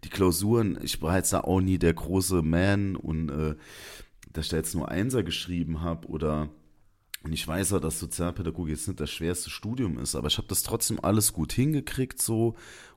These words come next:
und, ähm, das war dann einfach so ein Ding und ich hatte, weil das eine neue Stadt war und mich auch niemand kannte, ich konnte mich quasi so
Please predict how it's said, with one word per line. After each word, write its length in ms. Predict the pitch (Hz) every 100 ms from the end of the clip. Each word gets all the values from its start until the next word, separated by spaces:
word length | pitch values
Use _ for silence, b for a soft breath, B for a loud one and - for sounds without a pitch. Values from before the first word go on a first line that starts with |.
| -
und, 540 | 82 82 80 80 - -
ähm, 800 | 76 78 78 76 76 76 76 76 b b b b b b - -
das 280 | 101 - 123
war 140 | 127
dann 180 | 117 110
einfach 320 | 98 107 104
so 160 | - 98
ein 120 | 95
Ding 200 | 101 104
und 320 | - 95 -
ich 180 | - -
hatte, 420 | 110 110 104 104 b b b b b _ _ _ _ _ _ _ - -
weil 160 | 95 98
das 180 | -
eine 80 | 90
neue 240 | 92 131 120
Stadt 380 | - 113 -
war 80 | 110
und 80 | 95
mich 160 | 90 -
auch 120 | 104
niemand 280 | 110 101 -
kannte, 320 | 101 120 113
ich 140 | -
konnte 200 | - 113
mich 140 | - -
quasi 260 | 95 90
so 400 | 80 90 85 -